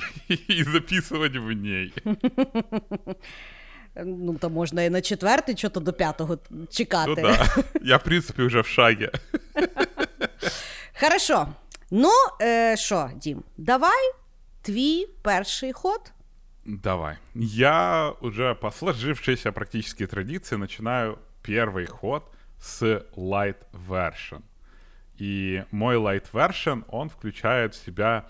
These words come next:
Speaker 1: такой чудесный мультсериал, который я всегда очень боялся,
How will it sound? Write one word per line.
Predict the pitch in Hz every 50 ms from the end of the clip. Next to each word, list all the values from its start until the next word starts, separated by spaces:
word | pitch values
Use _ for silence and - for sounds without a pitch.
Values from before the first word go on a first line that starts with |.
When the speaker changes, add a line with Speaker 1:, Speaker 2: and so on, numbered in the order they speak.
| - - - - - - - -
Speaker 1:
такой | - 104 - - 113 101 95 92 - - - - - - - -
чудесный | - - - 123 117 113 107 - - - 107 117 135 131 110 95 - - - 95 87 82 80 - - -
мультсериал, | 107 107 104 - - - - 104 92 98 117 135 120 90 82 - - -
который | - 107 - 135 139 131 120 104
я | 98 87 98 113 139 151 - -
всегда | - - - 110 92 90 107 107 101 95 - -
очень | 123 139 156 - - 127 117 95
боялся, | 104 98 87 87 82 80 78 - - 80